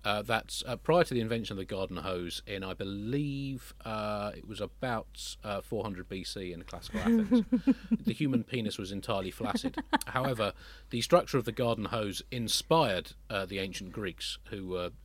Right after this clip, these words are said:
Speaker 1: horny old bastards, let's, let's lo-, not forget, to, uh, use the technology from the garden hose and the, the structures that, that, that maintain the hose's structural integrity, um, post-issue,
Speaker 2: <laughs>
Speaker 1: and im-,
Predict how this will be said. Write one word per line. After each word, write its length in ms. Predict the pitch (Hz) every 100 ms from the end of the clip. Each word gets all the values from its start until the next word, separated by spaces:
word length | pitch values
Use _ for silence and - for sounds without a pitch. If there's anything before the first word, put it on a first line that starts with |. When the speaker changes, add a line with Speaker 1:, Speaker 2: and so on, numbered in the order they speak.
| - - -
Speaker 1:
horny 320 | - 113 90
old 160 | 85 -
bastards, 460 | 82 - 87 -
let's, 180 | 95 - -
let's 440 | 98 - - - -
lo-, 120 | 98 -
not 200 | 95 -
forget, 360 | 98 95 - - - - - -
to, 580 | 160 143 131 120 113 -
uh, 280 | 127 117 113
use 300 | 120 147 127
the 80 | 127
technology 560 | - 139 156 175 131 117
from 100 | 117
the 80 |
garden 380 | 107 131 120 110
hose 580 | 98 131 98 80 90 - -
and 220 | 104 92
the, 160 | 92 87
the 80 | 98
structures 460 | - 113 - 98 92
that, 160 | - - - - -
that, 200 | 101 95
that 120 | 101
maintain 460 | 98 98 - 117 101
the 100 | -
hose's 360 | 110 101 95
structural 460 | - - - - 92
integrity, 580 | 95 104 95 - 87 - - - - - -
um, 380 | 95 92 92 - - -
post-issue, 760 | - 120 214 208 220 269 220 247 247
Speaker 2:
<laughs> 120 | 247 247
Speaker 1:
and 320 | 247 247 254
im-, 220 | -